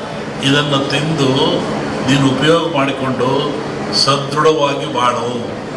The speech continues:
ಆರೋಗ್ಯವಂತನಾಗಿ ಬಾಳು, ಭೂಮಿಯ ಮೇಲೆ ಸದಾಕಾಲ ಇದ್ದು ಒಳ್ಳೆಯದನ್ನು ಮಾಡು ಅಂತೇಳಿ ಇಂತಹ ಗಿಡಮೂಲಿಕೆಗಳನ್ನ ಕೊಟ್ಟ ಭಗವಂತ. ಇದು ಇವುಗಳ ಹಿಂದೆ ಹೋಗ್ತದೆ.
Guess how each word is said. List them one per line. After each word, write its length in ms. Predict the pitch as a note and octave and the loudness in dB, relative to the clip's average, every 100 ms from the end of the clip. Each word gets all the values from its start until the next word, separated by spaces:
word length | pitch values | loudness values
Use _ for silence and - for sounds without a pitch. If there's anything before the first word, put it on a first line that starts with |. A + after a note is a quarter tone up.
| - - - - - G#2+ | -8 -6 -6 -6 -4 0
ಆರೋಗ್ಯವಂತನಾಗಿ 1200 | A#2+ C#3+ D#3+ E3 D#3+ D#3+ D3 C#3+ D3 C3 B2+ B2+ A#2+ | 2 4 4 2 0 2 2 2 -2 2 2 2 2
ಬಾಳು, 400 | A#2 A#2+ A#2+ A2 - - - - - - - | 2 4 2 0 -4 -6 -8 -8 -8 -6 -2
ಭೂಮಿಯ 420 | C3 D#3 D#3 D3+ D3 | 2 4 4 4 2
ಮೇಲೆ 800 | C3+ D3+ D#3+ - D#3 D#3 D#3 - - - - - | 0 2 2 0 0 -2 -4 -6 -8 -8 -6 -2
ಸದಾಕಾಲ 760 | A2+ A#2+ D#3 E3+ E3+ D#3 D#3 | 0 4 4 4 2 0 2
ಇದ್ದು 420 | D#3 D3+ E3 E3 - | 0 -4 -4 -4 -2
ಒಳ್ಳೆಯದನ್ನು 520 | E3+ F3 E3+ E3 D#3+ | 0 2 2 0 0
ಮಾಡು 280 | F#3 - - | 0 0 0
ಅಂತೇಳಿ 480 | C3 - - F#3 - C#3 D#3 D#3 - - - - C3 | -2 -2 -2 0 0 0 -2 -4 -6 -6 -8 -4 -2
ಇಂತಹ 400 | D3+ D3+ C#3+ C#3+ C#3 | 0 2 4 4 0
ಗಿಡಮೂಲಿಕೆಗಳನ್ನ 840 | C3+ D3+ D3 D3+ D3+ D3 C3 B2+ D#3 | -2 0 2 0 0 0 0 0 0
ಕೊಟ್ಟ 320 | - C3+ C3+ | 0 -2 0
ಭಗವಂತ. 540 | C3 A2 A2 G#2+ G#2 - - - - - - - - C#3+ - - - - - D3+ | 0 2 0 -2 -2 -4 -4 -4 -4 -4 -4 -2 -2 0 0 0 -2 -2 0 2
ಇದು 280 | E3 E3 E3 | 4 4 4
ಇವುಗಳ 420 | D3+ E3+ E3 E3+ | 4 4 4 4
ಹಿಂದೆ 300 | D#3+ D#3+ E3 | 2 0 0
ಹೋಗ್ತದೆ. 720 | D#3 D#3 D#3 C#3 C3 B2+ - | 2 0 0 0 0 -2 -6